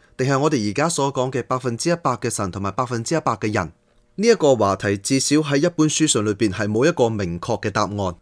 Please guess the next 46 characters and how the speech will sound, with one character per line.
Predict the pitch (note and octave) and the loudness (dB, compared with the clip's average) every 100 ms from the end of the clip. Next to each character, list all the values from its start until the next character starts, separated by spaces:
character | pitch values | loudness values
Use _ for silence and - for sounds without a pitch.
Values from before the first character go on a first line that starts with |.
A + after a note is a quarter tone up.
| _ _ _ _ | _ _ _ _
同 | - B2 | -4 0
樣 | C3 F3+ G#3+ | 4 4 6
冇 | C3 | 4
明 | C#3+ A#2 A2 | 4 0 0
確 | D3+ B2+ | -2 0
答 | C3+ | -2
案 | B2 | 0
嘅 | B2+ B2 B2 | -2 0 -2
就 | A2+ | 0
係， | G#2 G2+ _ _ | -2 -4 _ _
耶 | A#2+ C3 | 4 6
穌 | A3 A3 | 6 2
點 | F#3 F#3 | 2 2
樣 | F#3 | 4
可 | F3+ | 4
以 | F#3 | 4
同 | - A2+ A2+ | 2 -4 -2
時 | - A#2+ | -2 0
係 | A2 A2 | 0 2
人 | A2 G2 | 0 2
又 | G2+ | 0
係 | G2 G#2+ | 0 0
神 | G#2+ F#2 | 0 -2
呢？ | C3 - _ _ | -2 -6 _ _
呢 | G#3+ | -2
個 | G3 D#3 | 2 2
邏 | A#2 G2+ | 2 2
輯 | G#2 G3 | 0 -2
上 | - A2+ A2 | 0 -2 -2
嘅 | |
問 | A2+ G2+ | -2 -2
題 | F#2+ G2+ F#2 - - | -2 -2 -4 -6 -4
喺 | C#3 F#3+ | 0 4
一 | G3+ | 4
般 | - G3 | 4 2
書 | - F3 | 2 0
信 | C#3 | 0
裏 | A#2 | 0
邊 | G#2+ G#2+ G2+ | 0 -2 -2
都 | - F3 | 2 4
係 | E3+ A2 | 4 0
未 | F#2 | -2
解 | F#2+ G2 | -2 -4
決 | - - | -4 -6
嘅， | F#2 - _ | -6 -8 _
而 | - | -8